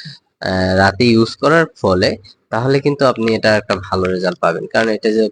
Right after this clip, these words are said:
আহ, আপনি এই রেটিজেলটা ইউজ করার পরে যদি আপনি সূর্যের আলোতে যান,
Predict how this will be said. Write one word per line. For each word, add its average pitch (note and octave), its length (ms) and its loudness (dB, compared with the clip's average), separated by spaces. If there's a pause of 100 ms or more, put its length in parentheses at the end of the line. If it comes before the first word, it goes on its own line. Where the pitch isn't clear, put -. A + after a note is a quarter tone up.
আহ, G2 180 2
আপনি F2 280 -2
এই F#2+ 100 -2
রেটিজেলটা G#2+ 500 -2
ইউজ G#2+ 280 -2
করার G#2+ 220 2
পরে F#2 280 -2
যদি G2+ 200 -6
আপনি G2+ 200 -6
সূর্যের G2 440 -4
আলোতে G#2+ 320 -2
যান, G#2 200 -4